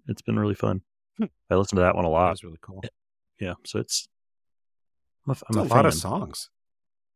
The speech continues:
Speaker 1: Yeah.
Speaker 2: Like, they're just
Speaker 1: Yeah.
Speaker 2: curating this for just, like, yeah, just, like, all day.
Speaker 1: All day. Yeah, twenty-four hours
Speaker 2: Wow.
Speaker 1: a day. And of course, you know, that's,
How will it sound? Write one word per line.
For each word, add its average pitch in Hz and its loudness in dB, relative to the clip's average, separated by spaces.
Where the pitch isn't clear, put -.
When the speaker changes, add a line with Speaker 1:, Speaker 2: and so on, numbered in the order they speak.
Speaker 1:
Yeah. 151 8
Speaker 2:
Like, 92 -4
they're 127 2
just 127 0
Speaker 1:
Yeah. 107 -4
Speaker 2:
curating 127 2
this 113 -2
for 98 -8
just, 87 -10
like, 82 -12
yeah, 104 0
just, - -6
like, 92 -2
all 113 6
day. 110 0
Speaker 1:
All 95 4
day. 143 2
Yeah, 110 0
twenty-four 107 2
hours 110 6
Speaker 2:
Wow. - -2
Speaker 1:
a - 4
day. 110 4
And 120 2
of 143 -2
course, - 6
you 143 4
know, 90 6
that's, - 0